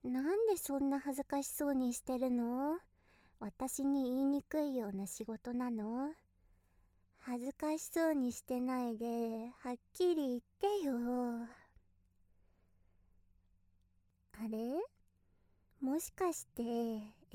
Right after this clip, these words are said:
ロい仕事なのかな？え、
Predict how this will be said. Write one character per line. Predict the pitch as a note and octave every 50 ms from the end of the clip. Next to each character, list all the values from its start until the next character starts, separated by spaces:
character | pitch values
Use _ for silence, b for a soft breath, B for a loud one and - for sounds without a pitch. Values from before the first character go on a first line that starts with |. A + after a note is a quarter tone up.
| A3 A3+ A3+
ロ | A#3+ C4+ D4+
い | F4 F#4+
仕 | - - E4+
事 | - C#4 - - B3+
な | B3 B3+ C4
の | B3+ B3+ A#3+
か | - - A#3 A3
な？ | A3+ A3+ A#3 A#3+ C4 C4+ C#4 C#4+ D4 D4+ D#4 E4 E4 F4+ F#4 G#4 - - _ - - - - _ - - _ _ _ - - _ - _ _ - - - - - - - - _ - _ _ _ _ _ _ _ _ _ _ _ _ _ _ _ _ - -
え、 | D4 D#4 E4